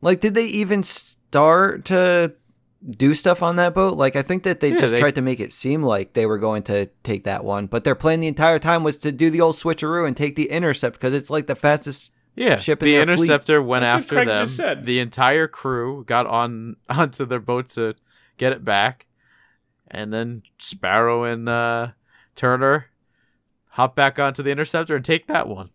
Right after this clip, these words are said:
Speaker 2: Goodbye.
Speaker 1: Mm.
Speaker 3: And they also sabotaged the ship that you initially took.
Speaker 2: That
Speaker 3: That's
Speaker 2: too.
Speaker 3: why they couldn't follow him.
Speaker 1: Gotcha.
Speaker 3: And that's
Speaker 1: Yes.
Speaker 3: where he proved himself to be the best pirate there ever was.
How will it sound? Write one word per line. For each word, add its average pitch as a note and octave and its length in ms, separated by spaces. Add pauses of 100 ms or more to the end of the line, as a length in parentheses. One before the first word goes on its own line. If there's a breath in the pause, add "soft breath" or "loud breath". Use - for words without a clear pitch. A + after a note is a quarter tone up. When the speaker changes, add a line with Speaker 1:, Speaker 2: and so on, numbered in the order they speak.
(120)
Speaker 2:
Goodbye. A#2 400 (320)
Speaker 1:
Mm. G#2+ 280 (180)
Speaker 3:
And G3+ 260
they G3+ 60
also G#3 220
sabotaged E3+ 540
the D#3 60
ship D3+ 260
that C#3 120
you C3+ 100
initially B2+ 380
took. - 340 (760)
Speaker 2:
That - 220
Speaker 3:
That's B2 140
Speaker 2:
too. D#3+ 60
Speaker 3:
why D#3 60
they D3+ 120
couldn't C#3+ 280
follow A2 440
him. G2+ 120 (760)
Speaker 1:
Gotcha. A#2 600
Speaker 3:
And B2+ 140
that's D3 160
Speaker 1:
Yes. - 60
Speaker 3:
where F3 140
he E3 60
proved E3+ 280
himself E3 400
to D3+ 80
be D3 200
the C#3+ 120
best A#2+ 400
pirate A#2+ 400
there G#2 120
ever A#2+ 240
was. G#2 420